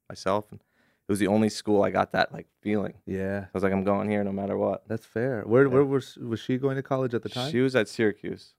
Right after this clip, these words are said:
Speaker 2: Got it. And was she going for architecture already?
Speaker 1: Yeah, she kinda was on that path
Speaker 2: So
Speaker 1: since
Speaker 2: she knew pretty early.
Speaker 1: Yeah.
Speaker 2: That's good. I'm j-, always jealous of people like that.
Speaker 1: Yeah.
Speaker 2: Sometimes I still wake up in the morning and feel like I don't know what I wanna do.
Speaker 1: <laughs>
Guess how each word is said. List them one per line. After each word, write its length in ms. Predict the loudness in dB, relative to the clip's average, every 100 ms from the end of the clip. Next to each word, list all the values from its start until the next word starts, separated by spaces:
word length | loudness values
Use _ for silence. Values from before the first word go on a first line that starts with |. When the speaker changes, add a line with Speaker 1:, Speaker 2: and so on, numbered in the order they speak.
| _
Speaker 2:
Got 200 | -2 0
it. 160 | 0 -6 _ _ _ _ _ _ 0
And 60 | 0
was 80 |
she 140 | 2 2
going 280 | 4 2 2
for 120 | 2
architecture 480 | 0 -2 -8 -6 -8
already? 340 | -6 -8 -6 2
Speaker 1:
Yeah, 340 | 4 4 -2 -12
she 280 | -8 -8
kinda 320 | -4 -2 -2 -2
was 240 | -6 -4
on 200 | -2 -2
that 180 | -4 -2
path 300 | 0 0 -4
Speaker 2:
So 140 | -6
Speaker 1:
since 120 | -4
Speaker 2:
she 140 | 0 2
knew 280 | 2 2 2
pretty 220 | 2 2
early. 220 | 0 0
Speaker 1:
Yeah. 160 | -2 -6 _ _
Speaker 2:
That's 180 | -14 -10
good. 280 | -6 -6 -4
I'm 120 | -4 2
j-, 80 |
always 200 | 4 4
jealous 280 | 2 0 0
of 60 | -6
people 200 | -8 -10
like 140 | -14 -14
that. 200 | -16 -12 0
Speaker 1:
Yeah. 240 | 2 2 -2
Speaker 2:
Sometimes 280 | -4 2
I 60 | 2
still 300 | 2 4 4
wake 160 | 4 0
up 80 | -10
in 40 |
the 60 | -10
morning 160 | -10
and 60 | -8
feel 100 | -6
like 100 | -6
I 40 | -4
don't 200 | -6 -8
know 80 | -10
what 100 | -10
I 40 |
wanna 180 | -10 -10
do. 180 | -10
Speaker 1:
<laughs> 80 | -4